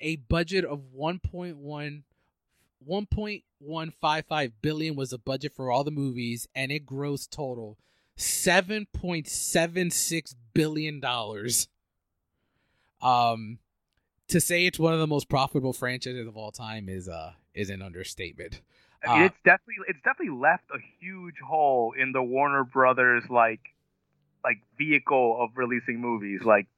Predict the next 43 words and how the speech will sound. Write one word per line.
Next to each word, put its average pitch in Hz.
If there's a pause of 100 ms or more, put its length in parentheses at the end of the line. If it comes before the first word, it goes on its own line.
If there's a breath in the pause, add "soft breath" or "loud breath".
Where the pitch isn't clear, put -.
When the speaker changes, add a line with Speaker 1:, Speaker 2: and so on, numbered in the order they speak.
Speaker 2:
losing 196
that 165
franchise's 139 (180)
income, 160 (260 soft breath)
'cause 143
it 294
was 165
like 127
clockwork, 127
bro. 120
They -
were 175
bringing 151
out 143
those 135
movies 139 (300 loud breath)
'cause 170
of 175
the 170
kids' 196
ages. 208
They 143
had 160
to 165
bring 147
them 127
out 143
like, 110 (240 soft breath)
like 131
a 117 (100)
factory. 113
Speaker 1:
Yeah. 127 (120)
Speaker 2:
But, 123
like, 117 (180)
since, 143 (160)
since 131
they've 202
ended, 143
like, 113
it's, 120 (340)
it's, 120 (220)
I 156
mean 160